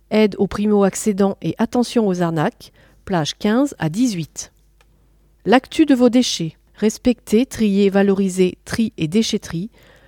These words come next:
plage dix-neuf à vingt-quatre. Votre actu pour bien vieillir, senior, le territoire en action,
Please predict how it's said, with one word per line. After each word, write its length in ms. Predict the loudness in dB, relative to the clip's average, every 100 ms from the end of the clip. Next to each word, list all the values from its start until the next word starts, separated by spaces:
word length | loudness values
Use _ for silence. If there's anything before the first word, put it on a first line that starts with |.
| _
plage 260 | -2 0 0
dix-neuf 520 | 0 0 2 0 -2 -6
à 100 | 0
vingt-quatre. 600 | 0 0 -2 -4 -10 _ _ _ _ _ _ _ _ _ _ _ _ -4
Votre 320 | 0 0 0
actu 320 | -2 2 0
pour 200 | 0 -2
bien 200 | 4 4
vieillir, 580 | 6 2 2 -2 -4 _ _ _
senior, 520 | -4 0 2 4 2 0
le 160 | -2
territoire 560 | 0 2 2 4 4 4
en 120 | 2
action, 360 | 0 -4 -10